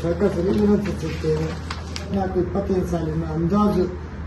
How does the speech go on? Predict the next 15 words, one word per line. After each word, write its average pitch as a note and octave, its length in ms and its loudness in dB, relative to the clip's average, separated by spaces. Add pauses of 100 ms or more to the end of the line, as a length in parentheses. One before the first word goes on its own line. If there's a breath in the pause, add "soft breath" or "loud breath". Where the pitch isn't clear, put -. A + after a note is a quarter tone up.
ವಯೋದ F#3+ 320 4
ಪಟ್ಟಿಗೆ F#3 500 2
ಸ-, E3+ 280 -2
ಮಂಜೂರಾತಿಯನ್ನು E3+ 960 0
ಕೋರಲಾಗಿದೆ E3 500 0 (1040)
ಮತ್ತು F3+ 240 -4
ಪ-, F3 400 -4
ಕೃತಜ್ಞತೆಗಳು. E3+ 640 -2
ಸಹಕಾರಿ F#3 440 2
ಅಭಿವೃದ್ಧಿಗೆ, E3 640 4
ಆ, - 760 -4
ರಕ್ಷಾ F3+ 300 2
ಕವಚವಾಗಿರುವ E3+ 840 4
ಶ್ರೀ E3 220 2
ಮುನಿ-, E3+ 360 2